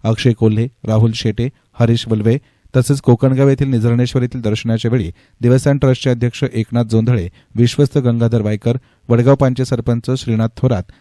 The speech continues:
ग्रामपंचायत सदस्य सुमित काशीद, गुरु सुनील कुलकर्णी यांच्यासह देवस्थानचे पुजारी यांच्यासह शिवभक्त मोठ्या संख्येनं उपस्थित होते.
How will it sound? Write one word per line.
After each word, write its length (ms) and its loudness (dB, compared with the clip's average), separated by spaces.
ग्रामपंचायत 480 0
सदस्य 380 -2
सुमित 220 -2
काशीद, 280 -2
गुरु 200 6
सुनील 260 2
कुलकर्णी 440 0
यांच्यासह 560 0
देवस्थानचे 540 0
पुजारी 380 0
यांच्यासह 500 -2
शिवभक्त 440 2
मोठ्या 280 2
संख्येनं 400 -2
उपस्थित 460 -4
होते. 160 -2